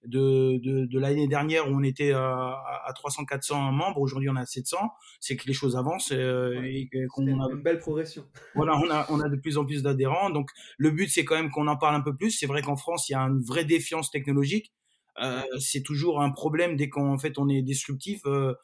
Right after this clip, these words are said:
Speaker 1: il faut souvent partir aux États-Unis ou dans d'autres pays pour pouvoir, euh, avoir une certaine validation et ça c'est dommage.
Speaker 2: Ouais. Et, et est-ce que tu peux peut-être nous, nous raconter, euh, un moment où t'as été particulièrement fier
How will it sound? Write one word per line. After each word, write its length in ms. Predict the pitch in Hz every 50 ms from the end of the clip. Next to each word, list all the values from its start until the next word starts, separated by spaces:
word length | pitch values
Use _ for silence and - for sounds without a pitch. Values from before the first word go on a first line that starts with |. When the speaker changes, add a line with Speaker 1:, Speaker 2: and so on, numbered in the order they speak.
| _ _ _ _ -
Speaker 1:
il 140 | 110 135 135
faut 160 | - 147 139
souvent 280 | 131 - 160 151 156 143
partir 320 | 147 143 139 - 151 139
aux 60 | 135
États-Unis 640 | 135 135 131 147 143 139 127 143 151 156 160 170 160
ou 100 | 147 135
dans 120 | 127 139
d'autres 260 | 139 131 139 143 139 -
pays 260 | - 143 156 180 190
pour 200 | 139 147 131 -
pouvoir, 380 | - 135 139 143 151 151 143 135
euh, 100 | 135 127 127 _ _ - - - - - -
avoir 200 | 131 131 135 139
une 60 | 139
certaine 320 | 135 135 135 135 143 139 127
validation 460 | 135 135 135 139 139 139 - 139 127
et 40 | 120
ça 140 | - 131
c'est 140 | 123 - 117
dommage. 400 | 117 120 127 131 123 - - _ _ _ _ _ _ _ -
Speaker 2:
Ouais. 140 | 151 - - _ - - - - - - - _ -
Et, 80 | 165
et 260 | 156 165 180 165 170 170
est-ce 200 | 156 160 156 -
que 80 | - 254
tu 160 | - - 214
peux 140 | 190 180 -
peut-être 240 | - 214 208 214
nous, 240 | 196 180 175 165 - -
nous 160 | 165 165 165
raconter, 600 | 165 180 185 185 - 180 165 151 190 196 208 214 208
euh, 400 | 180 147 147 143 147 143 143 143 147 _ _ _ _ _ _ _ _ _ _ _ _ _ - -
un 100 | 165 170
moment 300 | 185 185 185 202 226 220
où 80 | 190
t'as 100 | - 180
été 200 | 165 165 170 170
particulièrement 760 | 160 - 208 185 - - 208 190 214 208 190 180 180 175 170
fier 440 | 156 - 185 185 190 196 - -